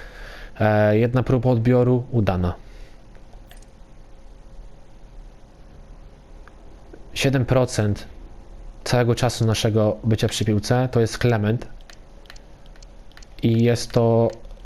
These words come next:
drugi wynik po Opoku, z tego co widzę. A Opoku grał cały mecz, a Klement tylko pół tak naprawdę,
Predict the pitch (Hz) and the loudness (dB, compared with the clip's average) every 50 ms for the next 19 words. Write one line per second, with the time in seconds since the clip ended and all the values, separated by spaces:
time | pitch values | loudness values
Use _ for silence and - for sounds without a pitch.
0 | - - - - - - 110 113 117 127 120 120 120 110 113 120 117 117 113 - | -18 -18 -18 -10 -4 0 2 4 4 4 4 2 2 2 2 2 2 0 -2 -2
1 | - 127 117 107 - 123 107 - 113 - - - 107 98 101 - - 107 95 101 | 0 0 0 2 2 2 2 2 0 -2 0 0 0 0 0 0 0 0 2 2
2 | 98 - 117 120 135 - - - - - - - - - - - - - - - | 0 0 0 -2 -2 -4 -8 -14 -16 -18 -18 -16 -16 -16 -16 -18 -18 -20 -20 -20
3 | - - - - - - - - - - - 107 87 101 110 107 - 123 120 117 | -20 -20 -20 -20 -20 -20 -20 -14 -8 -4 -2 0 2 2 2 2 2 2 2 2
4 | - 127 131 147 147 - - - - - - - - - - - - - - - | 2 2 0 0 -2 -6 -14 -16 -14 -14 -14 -16 -16 -14 -14 -14 -12 -10 -6 -2
5 | 110 113 110 113 110 110 110 107 110 110 - - - - - - - - - - | 0 2 2 4 4 2 2 2 0 0 -4 -10 -18 -20 -20 -20 -18 -18 -18 -18
6 | - - - - - - - - - - - - - - - - - - - - | -20 -18 -18 -18 -18 -20 -20 -20 -20 -20 -20 -20 -18 -18 -18 -18 -18 -18 -18 -18
7 | - - - - - - - - - - - - - - - - - 156 160 160 | -18 -18 -18 -18 -18 -18 -16 -16 -16 -16 -16 -16 -16 -14 -8 -2 2 2 4 4
8 | 120 101 101 - - - - - - - - - - - - - - - - - | 2 0 -2 -2 -6 -10 -10 -14 -18 -20 -20 -20 -20 -20 -20 -20 -18 -18 -18 -20
9 | - - - - - - - 117 - - 120 117 110 - - 113 - 117 - - | -20 -18 -20 -16 -8 -4 -4 -2 0 0 2 2 0 0 0 0 0 0 0 2
10 | 117 104 101 - - - 95 - - 92 92 98 87 95 | 0 0 0 0 -2 -2 -2 0 0 0 0 0 -2 -4